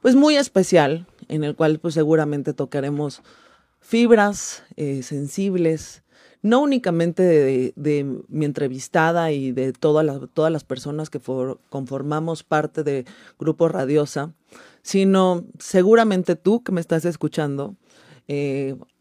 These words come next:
a lo mejor perdiste un ser querido durante esta pandemia. Todos tenemos un papá. Y el, el simplemente pensar en nuestro padre, en la persona que ya no está, pues como que nos mueve esas fibras.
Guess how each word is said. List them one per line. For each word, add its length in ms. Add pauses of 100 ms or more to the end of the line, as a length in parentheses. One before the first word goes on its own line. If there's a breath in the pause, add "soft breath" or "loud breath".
(180)
a 80
lo 100
mejor 240
perdiste 500
un 100
ser 200
querido 400
durante 300
esta 240
pandemia. 480 (480 soft breath)
Todos 360
tenemos 440
un 140
papá. 420 (580 soft breath)
Y 260
el, 560 (180)
el 240
simplemente 640
pensar 600
en 100
nuestro 300
padre, 560
en 200
la 120
persona 360
que 120
ya 120
no 120
está, 200
pues 180
como 220
que 100
nos 140
mueve 240
esas 240
fibras. 460